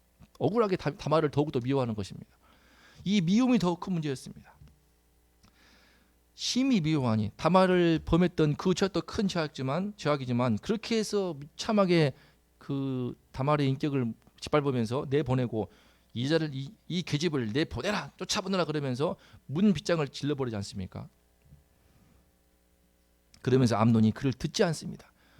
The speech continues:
"오라버니, 나를 쫓아보내는 이 큰 악은 아까 내게 행한 그 악보다 더합니다."라고 해도 암논이 그를 듣지 않아 버립니다. 아버지는 안 그랬는데, 아버지는 죄를 범하고 정신 차리고 회개하고 했는데 아들은 듣지 않고, 십사 절,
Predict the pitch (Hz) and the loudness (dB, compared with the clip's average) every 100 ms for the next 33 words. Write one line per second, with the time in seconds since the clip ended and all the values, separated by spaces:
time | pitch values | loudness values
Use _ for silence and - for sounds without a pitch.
0 | - 123 165 156 160 147 139 170 165 170 | 0 6 6 6 4 4 2 2 0 -4
1 | 160 156 151 151 - 196 170 151 151 156 | -2 0 0 -2 -2 0 2 0 -2 -2
2 | 170 151 151 156 156 - 147 151 147 - | 0 0 0 -2 -2 0 0 0 -2 -4
3 | - 196 254 254 233 196 165 160 151 170 | -2 0 0 2 2 4 2 2 2 -2
4 | - - 117 - 135 151 139 127 135 160 | -4 -14 -4 2 4 4 2 0 -2 -2
5 | - 170 131 165 139 - - - - - | -4 -2 0 -2 -4 -8 -14 -20 -20 -20
6 | - - - - 120 175 214 196 135 127 | -20 -20 -12 -4 2 2 4 2 2 -2
7 | 117 92 98 101 - - 117 156 156 147 | -4 -6 -8 -14 -18 -2 0 2 0 -2
8 | 127 143 135 127 131 127 120 110 139 151 | 0 0 0 0 2 0 -2 -4 -4 -4
9 | 143 127 123 123 147 135 123 123 113 156 | -4 -4 -4 -4 -2 -2 -2 -2 -2 -2
10 | 190 _ _ - 110 123 131 123 127 - | -4 _ _ -6 -4 0 0 -2 -4 -2
11 | 135 127 - 131 - _ _ _ _ _ | -2 -2 -4 -10 -10 _ _ _ _ _
12 | _ _ - 151 123 123 | _ _ -10 -6 -2 -4